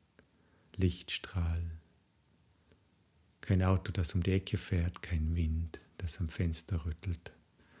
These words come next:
keine spielenden Kinder oder was auch immer du im Hintergrund hörst. Nichts kann dich stören und alles, was du hörst, hilft dir nur noch tiefer und tiefer,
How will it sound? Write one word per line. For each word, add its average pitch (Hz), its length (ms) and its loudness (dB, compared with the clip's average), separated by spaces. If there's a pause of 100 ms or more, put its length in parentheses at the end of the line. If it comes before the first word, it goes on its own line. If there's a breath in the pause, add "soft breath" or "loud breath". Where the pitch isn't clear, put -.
(120 loud breath)
keine 85 260 2
spielenden 85 560 -2
Kinder 95 400 -2
oder 107 160 0
was 110 260 0
auch 92 100 0
immer 85 400 -2 (720 loud breath)
du - 100 2
im 85 80 6
Hintergrund 85 560 0
hörst. 82 320 -2
Nichts - 260 -2
kann 87 140 0
dich 87 160 -4
stören 95 340 2
und 95 120 0
alles, 90 280 0
was - 180 -4
du 87 120 -2
hörst, 87 360 0
hilft - 280 -4
dir 92 60 -2
nur 87 100 -2
noch 87 200 -4
tiefer 82 500 -2
und 85 180 -2
tiefer, 78 640 -6